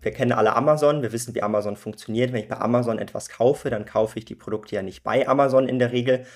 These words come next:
sondern ich kaufe sie direkt beim jeweiligen Marktplatzhändler. Und genau dieses Konzept, das Marktplatzkonzept, übertragen wir jetzt erstmalig auf den stationären Einzelhandel,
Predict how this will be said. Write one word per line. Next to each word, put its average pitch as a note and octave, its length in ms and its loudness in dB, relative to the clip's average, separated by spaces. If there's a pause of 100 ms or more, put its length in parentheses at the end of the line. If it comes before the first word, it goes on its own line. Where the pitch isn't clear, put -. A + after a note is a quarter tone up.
(100)
sondern G#2 160 -6
ich - 60 -18
kaufe G#2 160 -2
sie G2 120 -14
direkt G#2 340 -4
beim G2+ 140 -6
jeweiligen F#2+ 360 -4
Marktplatzhändler. F#2 800 -6 (420)
Und G2+ 120 -12
genau G#2+ 320 4
dieses C#3 340 -4
Konzept, - 640 -2
das - 160 -8
Marktplatzkonzept, B2 800 -2
übertragen G#2+ 580 -4
wir G#2 60 -2
jetzt G#2 120 -4
erstmalig G#2+ 640 -2 (260)
auf - 200 -6
den G#2 100 -8
stationären G2 500 -4
Einzelhandel, C3+ 720 0